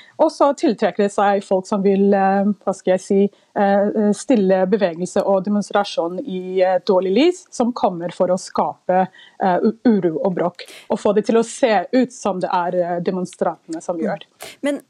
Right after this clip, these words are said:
Speaker 2: men har, som vi hørte her, har de som på en måte er lederskikkelser her tatt nok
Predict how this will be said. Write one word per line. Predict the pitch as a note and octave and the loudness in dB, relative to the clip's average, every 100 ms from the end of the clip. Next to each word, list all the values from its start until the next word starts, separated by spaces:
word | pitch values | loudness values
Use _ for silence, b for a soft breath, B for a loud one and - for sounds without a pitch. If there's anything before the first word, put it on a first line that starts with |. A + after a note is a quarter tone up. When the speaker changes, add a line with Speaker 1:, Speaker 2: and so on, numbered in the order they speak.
| - | -8
Speaker 2:
men | A#3 A3+ | -6 -6
har, | - E3+ G#3 B3 B3+ A3 | -8 -4 -2 -4 -6 -10
som | - A3+ | -4 -2
vi | A#3 | -2
hørte | G#3 G#3 | -2 -2
her, | G#3+ | -4
har | G3 F#3+ | -4 -6
de | F3+ A3 A3+ A#3 A3+ A3+ | -4 -4 -2 -2 -2 -4
som | - A#3 A3 A3 G#3 | -4 -4 -2 -2 -4
på | |
en | G#3+ | -4
måte | G3+ G3+ | -4 -2
er | G3+ | 0
lederskikkelser | G#3+ E3+ E3+ F#3 F3+ G3+ | -2 -2 -8 -10 -8 -4
her | G3+ | -4
tatt | - G#3 - - - _ | -4 -8 -8 -20 -20 _
nok | C4+ G3+ - | -8 -8 -8